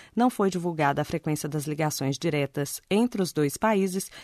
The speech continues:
que estão suspensas desde dezembro de dois mil e treze, quando a tap suspendeu suas operações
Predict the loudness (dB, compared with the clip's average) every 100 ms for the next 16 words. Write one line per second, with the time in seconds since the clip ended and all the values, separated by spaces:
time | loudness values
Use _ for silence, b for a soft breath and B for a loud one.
0 | B -2 -2 -2 -2 -2 -2 -2 -2 -2
1 | -6 -2 -2 -2 -2 0 0 -2 0 -2
2 | -2 0 0 2 2 2 0 0 0 -2
3 | -4 -2 -2 0 -4 -4 -6 -6 -2 -2
4 | 0 -2 -2 -2 0 -2 -4 -2 -2 -2
5 | -4 -4